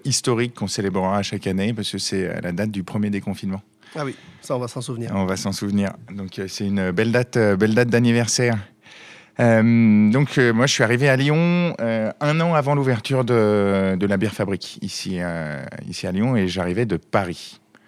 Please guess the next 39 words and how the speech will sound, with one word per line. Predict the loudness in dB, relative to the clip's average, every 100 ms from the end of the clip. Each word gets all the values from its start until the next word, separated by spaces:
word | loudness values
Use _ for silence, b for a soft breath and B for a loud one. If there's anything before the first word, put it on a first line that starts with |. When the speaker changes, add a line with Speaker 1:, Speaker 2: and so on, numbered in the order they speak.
| b
Speaker 1:
Je | -6
suis | 0
originaire | 2 2 2 0 2
de | 4 4 4 2 2 0 0 -2
Chambéry, | 0 0 0 -2 -6 -14 -10
en | -8
Savoie, | -8 -8 -12 -18 -16
et | -10 -8
j'ai | -6 -6
passé | -6 -4 -2 0 0
douze | 0 -2 0
ans | 2 4 4 4 2 2
dans | 2 0
notre, | -2 -4 -4
euh, | -2 -2 -4
belle | -4 -4 -4
capitale. | -8 -6 -8 -8 -12 _ _ _ _ _ -10
Et |
après | -10 -6 -4
douze | -4 -2
ans | 0 0
de | -2
bons | -2 -2
et | -2
loyaux | -2 -4
services | -6 -4 -4 -4
à | -4
la | -6
capitale, | -8 -10 -6 -4 -4
j'ai | -4
décidé | -4 -4 -4 -2 -2
de | -2
revenir | -2 0 0 0
vers | 0 -2
des | 0 -2 -4 B B B B
contrées | -4 -2 2 2 2
beaucoup | 0 -2 -2
plus | 0 0
accueillantes | 2 2 2 -2